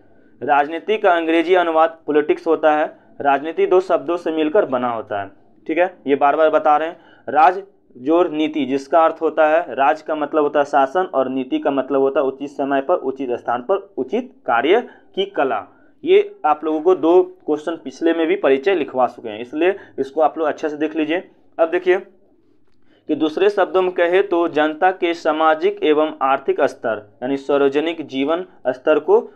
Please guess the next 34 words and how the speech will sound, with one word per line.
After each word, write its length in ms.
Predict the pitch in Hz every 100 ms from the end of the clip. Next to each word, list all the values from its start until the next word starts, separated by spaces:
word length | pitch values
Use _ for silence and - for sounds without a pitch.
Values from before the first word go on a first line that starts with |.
| _
ऊंचा 280 | 139 135 156
करना 300 | 147 143 143
ही 100 | 156
ज-, 100 | 156
राजनीतिक 720 | 135 - 120 117 123 120 123
है। 100 | 107
मतलब 240 | 107 135 123
जनता 380 | 135 135 135 180
का 140 | 185
हित 360 | 147 143 202 202
को 300 | - 156 156
या 160 | 151
जनता 380 | 139 143 139 170
की, 300 | 165 165 165 - - - -
अम, 260 | 143 143 143 - _
चाह 220 | - 175 196
को 380 | 196 175 160 -
सार्वजनिक 460 | 160 151 143 175 180
करना 220 | 156 151
या 160 | 156 156
उसके 220 | 151 165
ऊंचे 400 | 156 151 180 156
स्तर 260 | - 190
को 120 | 190 170
ऊंचे 220 | 151 170
बढ़ाना, 440 | 151 147 151 170 160
इसी 200 | 131 165
को 80 |
क्या 160 | 160 175
कहते 280 | 190 175 143
हैं? 60 |
राजनीतिक 580 | 120 120 120 127 - 135
कहते 260 | 131 110 104
हैं। 140 | -